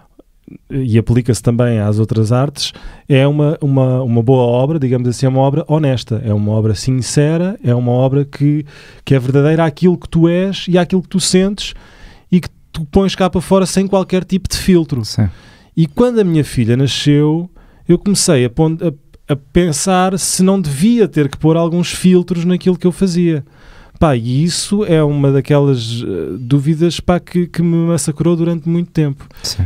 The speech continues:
Speaker 1: E falei com colegas meus, lembro-me de falar, por exemplo, com o Benjamin,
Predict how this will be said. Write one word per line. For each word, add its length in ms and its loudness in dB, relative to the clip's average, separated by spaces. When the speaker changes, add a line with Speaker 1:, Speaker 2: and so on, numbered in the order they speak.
Speaker 1:
E 80 2
falei 340 0
com 160 0
colegas 400 0
meus, 180 0
lembro-me 300 -2
de 60 -12
falar, 240 0
por 80 -2
exemplo, 160 0
com 100 2
o 60 4
Benjamin, 520 0